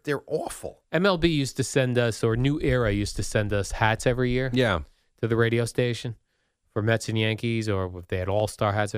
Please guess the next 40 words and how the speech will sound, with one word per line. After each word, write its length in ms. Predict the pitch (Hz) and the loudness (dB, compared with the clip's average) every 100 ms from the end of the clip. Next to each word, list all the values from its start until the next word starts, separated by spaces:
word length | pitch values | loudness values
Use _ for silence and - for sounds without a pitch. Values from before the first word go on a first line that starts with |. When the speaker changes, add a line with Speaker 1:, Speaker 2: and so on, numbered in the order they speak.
| 104 _ _ _ _ _ | -10 _ _ _ _ _
Speaker 2:
They 100 | 208 | -6
were 120 | 214 208 | -4 -6
so, 720 | - - - 226 226 226 - _ - | -8 -10 -2 0 0 -2 -8 _ -2
they 120 | 190 | -2
don't 440 | - 233 220 185 | 0 0 0 -2
fit. 440 | - - 277 208 - | -8 0 0 2 0
Speaker 1:
Right. 260 | 104 85 - _ _ _ _ _ _ _ _ - | 0 0 -6 _ _ _ _ _ _ _ _ 0
Speaker 2:
You 100 | 196 | 0
have 140 | 240 | 2
to 60 | 214 | 2
have 120 | 208 | 2
a 60 | 170 | 0
certain 380 | - 202 160 | 0 0 0
head, 640 | 131 98 120 165 107 98 - _ _ _ _ | -2 -2 -2 0 -2 -8 -16 _ _ _ _
and 200 | 127 127 | 0 4
none 140 | 151 156 | 6 6
of 100 | 151 | 6
Speaker 1:
Big. 80 | 156 | 2
Speaker 2:
us 240 | 131 - - | 2 -6 -18
have 440 | - - 135 131 110 | -18 -2 0 0 -2
that. 260 | 85 82 - | -8 -8 -4
Speaker 1:
Right. 220 | 78 71 _ _ _ _ _ _ | -6 -6 _ _ _ _ _ _
No, 120 | 131 170 | 0 2
you're 200 | 160 156 | 4 2
right 120 | 156 | 2
about 220 | 98 80 | 0 0
that. 200 | 80 67 _ | -2 -4 _
So 120 | - 110 | 2 4
he 180 | 139 | 4
did 220 | 139 143 117 | 2 2 4
look 200 | 117 - | 2 2
a 40 | |
little 240 | 104 98 95 | 2 2 2
awkward. 480 | 87 - 95 80 - - - | 0 2 -2 -2 -6 -14 -2
Speaker 2:
Yeah, 200 | 135 127 | 0 0
he 120 | 135 | 0
looks 180 | 180 151 | -2 -2
just 160 | 156 - - | -4 -4 0
awkward. 480 | 120 127 101 87 87 | 2 2 -4 -6 -4
Speaker 1:
Yesterday. 560 | 82 - 90 76 76 | -4 -4 -12 -12 -12